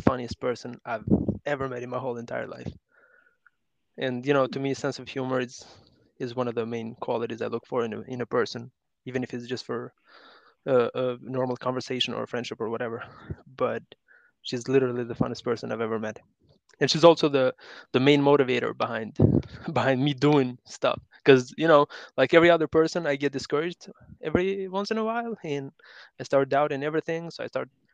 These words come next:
rethinking my <laughs> whole life. But she's really supportive, and she knows just what to say the whole time. And she's really, really funny. <laughs>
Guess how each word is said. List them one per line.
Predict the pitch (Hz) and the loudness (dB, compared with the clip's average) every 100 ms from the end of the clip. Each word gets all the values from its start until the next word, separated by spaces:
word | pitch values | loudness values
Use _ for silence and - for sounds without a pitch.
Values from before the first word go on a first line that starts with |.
| _ | _
rethinking | 123 139 - 135 131 | -2 0 0 -6 -4
my | |
<laughs> | 117 | 2
whole | 160 147 | 6 6
life. | 139 156 - - _ - _ _ _ - - _ _ | 4 -2 -2 -4 _ -20 _ _ _ -20 -20 _ _
But | 143 147 - - | 2 2 -2 -6
she's | - 135 | -4 -2
really | 139 139 139 | 0 0 0
supportive, | - - 143 139 135 | -4 -4 -2 -2 -4
and | 131 127 127 _ _ | -6 -10 -14 _ _
she | - - | -4 -2
knows | 135 127 | 0 -2
just | 135 | -4
what | 135 | -6
to | 127 | -10
say | - 127 | -8 -8
the | 117 | -6
whole | 113 | -8
time. | 107 113 117 _ _ _ _ | -8 -14 -16 _ _ _ _
And | 127 | -10
she's | 123 117 | -10 -10
really, | 120 107 | -10 -10
really | 101 - | -10 -10
funny. | 117 117 | -10 -2
<laughs> | - 156 | 0 0